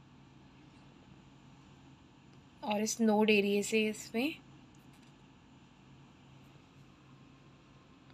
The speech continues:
रूट्स आ रही हैं। I don't know गाइस, ये बार बार ब्लर हो जा रहा है, सॉरी।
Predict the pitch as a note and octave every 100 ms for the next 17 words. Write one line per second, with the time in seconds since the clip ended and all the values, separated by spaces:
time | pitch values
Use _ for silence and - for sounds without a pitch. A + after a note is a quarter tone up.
0 | - A3+ G#3+ G#3+ G#3+ - G#3 G3 G3 G3+
1 | G3+ - - - - - - - - -
2 | - - G3+ G3 G3 F#3+ F#3+ F#3 G3 F#3
3 | F#3+ F#3 G3 F#3+ F#3+ F#3 F#3 F#3 F3+ F#3
4 | F#3+ F#3+ F#3 A#3